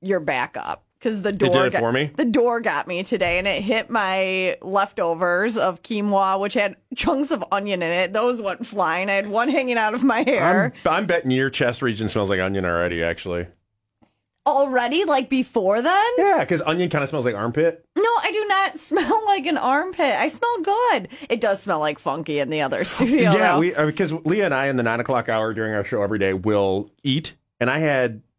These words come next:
Speaker 2: I make the same, like, turkey chili
Speaker 1: Yeah,
Speaker 2: every, every
Speaker 1: and I've
Speaker 2: day.
Speaker 1: been on a Mediter-, Mediterranean kick.
Speaker 2: Yeah, and so she had, like, a Mediterranean salad, and so I ate the chili, which is very robust smelling, and then Leah comes in with her salad, and I walked out, and I walked back in, and I'm like, "It smells like a weird, spicy m-,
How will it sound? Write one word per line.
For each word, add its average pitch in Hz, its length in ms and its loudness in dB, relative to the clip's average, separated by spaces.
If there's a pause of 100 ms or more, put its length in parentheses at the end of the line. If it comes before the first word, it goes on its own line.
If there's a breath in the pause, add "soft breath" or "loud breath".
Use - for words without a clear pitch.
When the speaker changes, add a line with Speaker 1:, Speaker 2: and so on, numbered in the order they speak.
Speaker 2:
I 110 140 0
make 113 180 -2
the 110 100 -2
same, 107 220 0
like, 98 180 0
turkey 107 240 -10
chili 98 420 -2
Speaker 1:
Yeah, 156 320 0
Speaker 2:
every, 214 160 -6 (120)
every 196 80 2
Speaker 1:
and 208 80 2
I've 196 120 2
Speaker 2:
day. 202 120 4
Speaker 1:
been 180 120 0
on 175 120 -2
a 180 40 -6
Mediter-, 160 720 -4
Mediterranean 156 960 -2
kick. 107 540 -6
Speaker 2:
Yeah, 135 240 0
and 95 100 -6
so 110 140 0
she 151 180 0
had, 127 160 2
like, 117 100 -2
a 113 40 -4
Mediterranean 113 460 -2
salad, 98 460 0
and 104 160 -2
so 104 200 0
I 113 160 -2
ate 123 200 -2
the - 60 -6
chili, 101 240 -2
which 98 160 -4
is 101 80 -4
very 95 400 0
robust 98 500 0
smelling, 104 460 -2
and 104 180 0
then 101 200 0
Leah 113 160 2
comes 110 240 -2
in 110 120 0
with 104 140 0
her 104 140 -2
salad, 113 420 0 (460 loud breath)
and 117 80 -2
I 113 40 2
walked 117 280 0
out, 127 100 2
and 120 80 -4
I 117 40 0
walked 117 200 0
back 123 180 -2
in, 127 80 0
and 127 60 2
I'm 127 80 0
like, 120 140 -2
"It 107 100 -2
smells 175 340 -4
like 202 200 0
a 107 180 2
weird, 127 800 0
spicy 120 480 -2
m-, 104 180 0